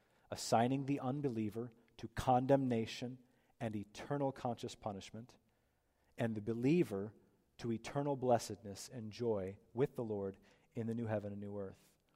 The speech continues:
Let's just look at each one of those briefly. We believe that God will assign the unbeliever to condemnation and to eternal conscious punishment.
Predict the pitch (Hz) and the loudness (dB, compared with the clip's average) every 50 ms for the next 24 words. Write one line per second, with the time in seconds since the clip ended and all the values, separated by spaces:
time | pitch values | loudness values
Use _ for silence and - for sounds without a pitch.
0 | _ _ _ _ _ _ _ _ _ _ _ _ _ _ _ _ - 123 - - | _ _ _ _ _ _ _ _ _ _ _ _ _ _ _ _ -10 -10 -8 -6
1 | 123 - 127 127 - - 113 117 113 - - 117 113 104 107 101 101 98 101 107 | -8 -6 -6 -6 -4 -2 -4 -4 -4 -4 -4 -4 -2 -2 -4 -4 -4 -10 -8 -6
2 | 104 104 101 - - 98 95 95 - _ _ _ _ _ _ _ _ _ _ _ | -6 -6 -6 -8 -12 -12 -12 -12 -16 _ _ _ _ _ _ _ _ _ _ _
3 | _ _ _ _ _ _ _ _ _ _ - 131 139 151 143 139 127 127 123 123 | _ _ _ _ _ _ _ _ _ _ 0 2 2 4 4 4 4 4 2 2
4 | 117 120 117 113 117 123 117 120 123 123 117 117 107 107 101 - - - 127 120 | 2 0 -2 0 2 4 4 4 4 2 2 0 0 -2 -2 -4 0 2 4 4
5 | 120 123 127 131 123 113 - 110 104 104 104 - - _ _ _ _ _ - - | 4 4 2 0 -2 -4 -4 -4 -4 -4 -8 -12 -20 _ _ _ _ _ 0 2
6 | 135 147 151 147 143 139 123 127 123 120 101 104 98 101 - - 117 - - - | 2 2 4 4 2 4 4 4 4 2 2 0 -4 -6 -6 -8 -10 -8 -4 2
7 | 131 127 131 131 127 127 123 123 120 120 113 - - - 85 90 104 - _ _ | 2 4 4 4 4 4 4 4 4 2 2 -2 -8 -10 -10 -14 -16 -20 _ _
8 | _ _ _ _ _ _ _ _ _ _ _ _ _ _ _ _ _ _ _ _ | _ _ _ _ _ _ _ _ _ _ _ _ _ _ _ _ _ _ _ _
9 | _ - 110 107 - 110 107 104 101 - - - 131 127 131 131 131 127 - - | _ -8 -6 -6 -4 -4 -4 -4 -4 -4 -4 -2 0 0 0 0 -2 -4 -10 -18
10 | _ _ _ _ _ _ _ _ - - - 127 123 120 - - 117 110 - - | _ _ _ _ _ _ _ _ -14 -4 0 2 2 0 0 -10 -16 -14 -14 -14
11 | - - - _ _ _ _ _ - 117 107 - - - - - | -16 -16 -18 _ _ _ _ _ -4 -4 -4 -4 -10 -14 -20 -20